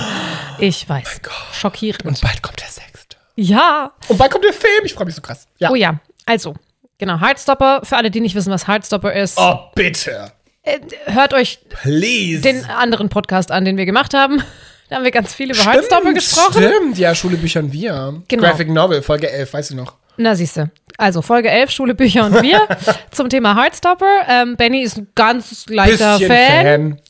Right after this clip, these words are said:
Speaker 1: Hat sich ja nur, äh, unter die Haut stechen lassen,
Speaker 2: Ja.
Speaker 1: wie groß er Fan ist von dieser Buchreihe. Also, das sagt, glaub ich, schon alles. Genau, das möchte ich lesen.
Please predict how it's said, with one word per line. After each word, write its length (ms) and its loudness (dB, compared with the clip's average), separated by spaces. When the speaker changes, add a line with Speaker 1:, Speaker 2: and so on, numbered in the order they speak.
Speaker 1:
Hat 180 0
sich 140 -2
ja 100 2
nur, 460 2
äh, 140 0
unter 200 -2
die 100 2
Haut 160 0
stechen 280 -2
lassen, 240 0
Speaker 2:
Ja. 80 -4
Speaker 1:
wie 40 -4
groß 260 -4
er 80 -2
Fan 240 0
ist 100 -8
von 120 -8
dieser 200 -6
Buchreihe. 480 -2
Also, 400 -2
das 140 -20
sagt, 120 -12
glaub 140 -4
ich, 80 -4
schon 100 -8
alles. 260 -6
Genau, 180 2
das 140 -2
möchte 220 -2
ich 60 -6
lesen. 280 2